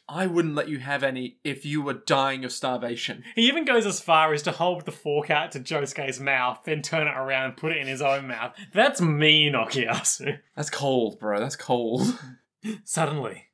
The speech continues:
Speaker 2: Oh, he also says, "This tastes so good, I'm so glad I was born, Mum." <laughs>
Speaker 1: To be fair, I have had that experience once before, where, like, you have a meal and you just go, "I'm so glad I'm alive."
Speaker 2: Suddenly, Okuyasu's shoulder starts to feel a bit hot.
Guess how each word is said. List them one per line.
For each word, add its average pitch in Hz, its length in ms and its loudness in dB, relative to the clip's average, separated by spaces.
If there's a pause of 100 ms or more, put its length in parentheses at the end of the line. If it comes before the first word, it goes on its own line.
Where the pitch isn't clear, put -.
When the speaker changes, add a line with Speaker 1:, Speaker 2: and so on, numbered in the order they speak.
Speaker 2:
Oh, 165 100 4
he 147 140 2
also 175 180 0
says, 139 380 -2 (180)
"This 175 160 0
tastes 160 240 2
so 175 100 0
good, 147 240 0
I'm 139 180 0
so 156 300 0
glad 143 400 2
I 131 140 0
was 131 180 -4
born, 131 400 -4
Mum." 117 500 -8
<laughs> - 40 -20 (1200)
Speaker 1:
To 247 80 -4
be 226 100 -2
fair, 139 480 6
I 156 100 6
have 160 240 0
had 151 160 2
that 139 140 4
experience 127 520 -2
once 113 200 -6
before, 110 480 -4 (200)
where, 127 140 0
like, 117 180 0
you 131 100 0
have 151 160 0
a 147 60 0
meal 139 240 0
and 127 100 -2
you 120 60 -6
just 123 160 -6
go, 113 240 2 (280)
"I'm 107 140 -6
so 120 240 -2
glad 110 320 0
I'm 107 180 -2
alive." 107 560 -4 (220)
Speaker 2:
Suddenly, 214 720 -2 (200)
Okuyasu's 165 720 2
shoulder 220 380 6
starts 131 300 0
to 147 100 -8
feel 123 280 -6
a 107 60 -6
bit 120 160 -4
hot. - 480 -8